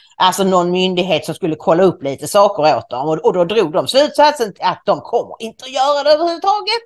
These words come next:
för det kommer att kosta miljarder. Eh, men, eh, jag tror det var till och med samma dag så fick de backa lite för att, eh, då hade Ebba Busch, då hade de fått tag i henne och, och, och hon säger att, eh, redu-, regeringen kommer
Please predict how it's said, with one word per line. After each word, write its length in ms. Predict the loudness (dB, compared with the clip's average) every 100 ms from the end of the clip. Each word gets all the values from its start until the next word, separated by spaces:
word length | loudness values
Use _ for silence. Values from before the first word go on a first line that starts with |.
| _ _ _ -2
för 100 | 0
det 100 | 0
kommer 240 | -4 -4
att 160 | -8 -10
kosta 340 | -10 -8 -10
miljarder. 800 | -10 -4 2 2 0 -8 -2 -2 -2 -8 -20 -20 -20 _
Eh, 340 | 2 4 4 2
men, 640 | 0 2 2 2 0 -2
eh, 600 | -2 -2 0 0 -2 -6 -4
jag 180 | -4 -2
tror 160 | -4
det 60 | -4
var 40 |
till 180 | -4 -4
och 60 | -2
med 200 | -2 -2
samma 480 | 0 0 0 -2
dag 720 | -2 -2 2 4 4 2 0 -4
så 140 | -12
fick 360 | -8 -10 -8 -4
de 280 | -4 -4
backa 460 | 0 0 -2 0 2
lite 500 | 4 2 0 -2 0
för 140 | 0 0
att, 400 | 0 0 -4 -8
eh, 240 | -2 -2 -2
då 100 | -2
hade 340 | 0 0 0
Ebba 140 | 0 0
Busch, 500 | -2 -2 -4 -14 -18 _ _ -6
då 60 | -4
hade 100 | -2
de 40 |
fått 120 | 0
tag 280 | 2 2 4
i 20 |
henne 500 | 0 0 0 -2 -2 -8
och, 160 | -8
och, 160 | -6 0
och 160 | 0
hon 200 | 0 -2
säger 400 | 0 2 4 4
att, 300 | 4 2 2
eh, 100 | 0
redu-, 320 | 0 0 -2 -4 -6
regeringen 360 | -2 -2 -4
kommer 200 | -4 -4